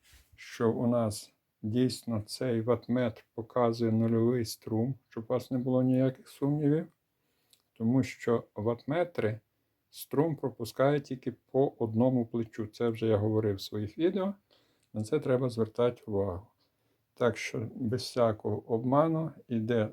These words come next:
заряд радіантною енергією. Якщо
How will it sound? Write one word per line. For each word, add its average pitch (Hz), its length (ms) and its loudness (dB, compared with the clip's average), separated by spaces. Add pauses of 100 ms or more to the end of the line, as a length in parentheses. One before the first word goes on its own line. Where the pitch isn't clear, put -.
заряд 113 720 4
радіантною 107 800 0
енергією. 147 540 2 (680)
Якщо 117 840 2